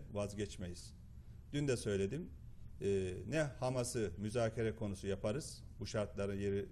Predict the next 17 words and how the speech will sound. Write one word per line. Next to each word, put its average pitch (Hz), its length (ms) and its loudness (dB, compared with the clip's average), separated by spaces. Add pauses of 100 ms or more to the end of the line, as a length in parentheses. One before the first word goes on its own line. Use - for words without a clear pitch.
yerine 98 260 2
getirilmesi, 95 760 -2 (180)
e, 95 100 -2
sürecinde, 101 680 0 (580)
ne 151 200 4
de, 135 220 2 (220)
e, 98 340 2 (200)
Gazze'ye 123 400 4
yönelik 107 440 2
ambargoların 110 640 4
kalkmasından 113 760 0 (440)
vazgeçeriz. 107 760 2 (240)
Bu 113 140 0
bizim 113 220 0
için 95 220 -4
çok 104 200 -4
önemlidir. 120 600 0